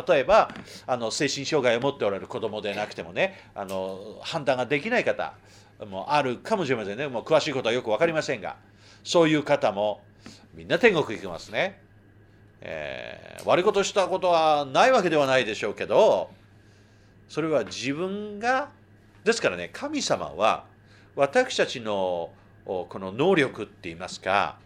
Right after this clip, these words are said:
私たちのそれらのチョイスって言いますか、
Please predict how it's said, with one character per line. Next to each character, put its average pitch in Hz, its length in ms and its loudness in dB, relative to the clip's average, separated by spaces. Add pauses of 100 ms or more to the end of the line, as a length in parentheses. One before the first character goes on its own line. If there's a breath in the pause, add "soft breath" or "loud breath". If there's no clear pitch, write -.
(680 loud breath)
私 147 340 0
た 135 80 0
ち - 180 -8
の 101 440 -2 (420 loud breath)
そ - 160 -4
れ 127 140 4
ら 117 100 2
の 95 220 -4
チ - 140 -4
ョ 170 120 4
イ 165 80 2
ス - 200 0
っ - 100 -20
て - 80 -10
言 92 60 -8
い - 20 -8
ま 92 140 -6
す - 100 -10
か、 92 380 0